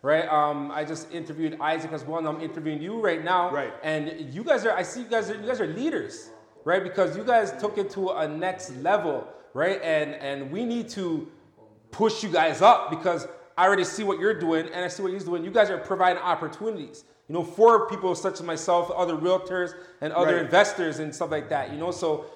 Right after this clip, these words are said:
Speaker 1: definitely when you're, when you're doing that and you're, you're selling the properties, I want you to go through kinda, like,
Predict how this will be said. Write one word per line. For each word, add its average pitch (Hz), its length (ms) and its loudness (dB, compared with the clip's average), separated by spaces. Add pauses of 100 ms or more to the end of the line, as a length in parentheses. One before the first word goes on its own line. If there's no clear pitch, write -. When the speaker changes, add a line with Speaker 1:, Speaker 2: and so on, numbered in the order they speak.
(120)
Speaker 1:
definitely 214 600 4
when 196 180 2
you're, 185 280 2
when 190 120 -4
you're 160 140 -2
doing 190 240 0
that 180 260 4
and 160 240 -4 (240)
you're, 156 240 -2
you're 160 220 0
selling 190 300 2
the 175 40 -2
properties, 180 420 -2
I 196 40 2
want 202 160 -2
you 202 60 -6
to 202 100 -8
go 185 240 6
through 190 200 -4
kinda, 185 240 0
like, 180 320 0